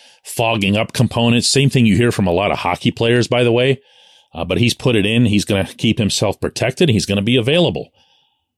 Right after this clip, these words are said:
The rest of them were limited participants, including, most notably, obviously, Najee Harris with the foot injury. Najee didn't feel much like elaborating about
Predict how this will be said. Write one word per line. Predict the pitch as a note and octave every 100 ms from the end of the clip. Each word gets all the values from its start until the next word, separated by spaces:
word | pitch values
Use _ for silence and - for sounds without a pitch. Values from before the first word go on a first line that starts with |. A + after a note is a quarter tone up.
| _ _ _ _ _ -
The | A#2+
rest | D#3 A#3+ -
of | D3
them | A#2+ A#2+
were | G#2+ A2+ G2+ - - - - -
limited | A#2+ G#3+ A3 A#2+ G2 - _
participants, | F#2+ - F2 - - A2+ -
including, | F2+ - D3+ C#3+ G2+ E2 F2 - _
most | E2 C#2+ C#2+ -
notably, | C3 C#3 F#2 D#2+ C2
obviously, | C#2 E2+ F2 - A2 - - - -
Najee | G2 F#2 F2+ E2+
Harris | - C3+ B2+ C3+ -
with | - D#3
the | -
foot | - C#3 A2+
injury. | G2 F#2+ A2+ D3 - _ _ _ _ _ _ _ _ _ _ _ _ _ _ A2+
Najee | B2+ A#2 A#2+
didn't | B2 G#2
feel | D3 A#2+
much | B2 A#2+
like | A#2+ G#2+
elaborating | F#2+ G#2+ B2+ A2+ G2+ F#2+ G2 G#2+ - - - - - - _
about | G2+ F#2+ G2 F#2+